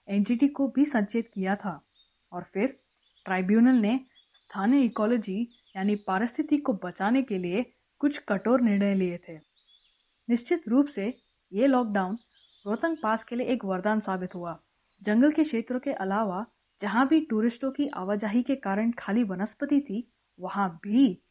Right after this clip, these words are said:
अल्पाइन पौधे खिल गए। एनजीटी के हस्तक्षेप के कारण टूरिस्ट की आबादी में कमी,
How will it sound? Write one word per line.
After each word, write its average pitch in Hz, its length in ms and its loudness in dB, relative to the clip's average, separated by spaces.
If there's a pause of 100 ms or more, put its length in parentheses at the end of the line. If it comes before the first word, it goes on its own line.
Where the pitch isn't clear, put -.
(140)
अल्पाइन 190 380 -4
पौधे 190 260 -2
खिल 202 240 -4
गए। 180 240 -8 (920)
एनजीटी 294 440 4
के 330 120 -4 (100)
हस्तक्षेप 269 520 -4
के 262 120 -4
कारण 185 440 -4 (480)
टूरिस्ट 233 360 2
की 240 140 -4
आबादी 202 440 2
में 254 140 4
कमी, 247 480 2